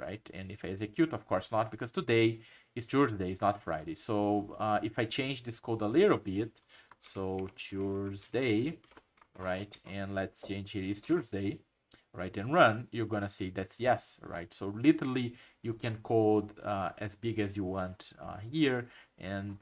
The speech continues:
you can run it. That's super powerful because you can have pre-baked, uh, scripts for observability and debugging.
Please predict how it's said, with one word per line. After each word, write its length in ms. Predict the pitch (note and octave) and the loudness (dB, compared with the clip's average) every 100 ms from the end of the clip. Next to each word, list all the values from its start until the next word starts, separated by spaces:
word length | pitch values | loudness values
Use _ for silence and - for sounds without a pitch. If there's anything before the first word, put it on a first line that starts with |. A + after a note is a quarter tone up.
| - | -10
you 120 | G#2 | -8
can 260 | G#2 G#2+ | -6 -6
run 200 | F#2+ F#2 | -2 -2
it. 120 | F2+ - | -4 -8
That's 240 | F#2+ - | -8 -8
super 420 | - - C3+ A2+ | -8 -2 -2 0
powerful 580 | G2+ G2+ G2+ F#2 - E2+ | 4 6 6 4 -2 -8
because 280 | - - G2+ | -6 -6 -4
you 60 | |
can 160 | G2+ G#2 | -4 -2
have 240 | G#2 G2 - | 2 2 0
pre-baked, 1200 | - A#2+ A#2+ A#2+ - _ - A2 G#2 G#2 G#2 G2+ - | -4 -2 -2 -4 -20 _ 2 4 4 2 -2 -2 -6
uh, 220 | G2 F#2+ | -4 -4
scripts 440 | - - B2+ - | -6 -4 -4 -4
for 200 | - G2+ | -2 0
observability 680 | G2 - G2 F#2 G2 F#2+ - | 0 -4 -6 -4 -6 -8 -10
and 320 | - A2 G#2+ G#2+ | -8 -6 -6 -8
debugging. 440 | G2 G2 F#2 G2 | -6 -4 -6 -10